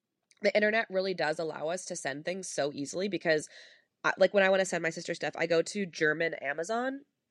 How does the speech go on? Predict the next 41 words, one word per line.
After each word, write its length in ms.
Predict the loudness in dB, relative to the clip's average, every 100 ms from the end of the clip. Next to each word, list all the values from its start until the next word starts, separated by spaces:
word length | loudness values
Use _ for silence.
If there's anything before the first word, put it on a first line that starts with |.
| _
and 100 | 2
I 80 | 6
just 200 | 6 4
send 140 | 0 0
it 80 | -2
through 120 | -4
German 260 | -2 -2
Amazon 360 | -2 -2 -2 0
or 80 | 0
German 260 | -2 -6
Etsy. 500 | -6 -10 -12 -14 -14 -18 -20 -20 -20 -20 _
Um, 720 | 4 6 6 6 6 2 -6 -14 _ _
I've 160 | 4 6
also 240 | 6 2
sent, 200 | -4 -2
like, 120 | -2 -4
vegan 400 | -2 -2 -2 -6
treats 360 | -8 -8 -8
to 320 | -6 0 0 2
my 120 | 0
best 260 | 0 -2 0
friend 400 | 2 4 2 -2
in 80 |
the 60 | -6
SoCal. 560 | -4 -4 -2 -4 -2 0
I 140 | -2
could, 140 | -4 -6
like, 180 | -6 -6 -4
literally, 420 | -2 0 0 0
I 60 |
can 140 | -2 -2
just 160 | -4
send 160 | -4 -2
it 100 | -2
to 140 | -2
her, 260 | -2 -2 -2 _ _ _ -20 -20 _ _ _ _ _
um, 320 | 2 2 2
like, 140 | 0 0
for 120 | -6
her 160 | -4
birthday. 560 | -2 -2 0 2 2 0